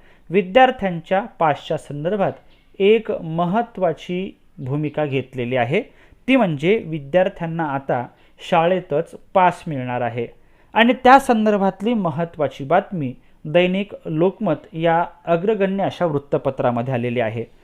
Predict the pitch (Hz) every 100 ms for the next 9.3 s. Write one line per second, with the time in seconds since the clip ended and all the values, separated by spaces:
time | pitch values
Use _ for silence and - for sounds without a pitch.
0 | - - - 254 226 202 - 277 277 277
1 | 240 220 247 - 165 151 147 180 170 110
2 | - _ - 214 196 233 214 156 - 143
3 | 160 - 160 151 131 131 123 120 113 -
4 | - - - 196 233 - 208 196 196 190
5 | 226 208 170 170 175 175 160 - 156 156
6 | 147 135 - 180 170 127 131 127 127 120
7 | 190 196 135 - - - 170 190 196 214
8 | 220 202 202 226 214 208 208 214 214 208
9 | 156 160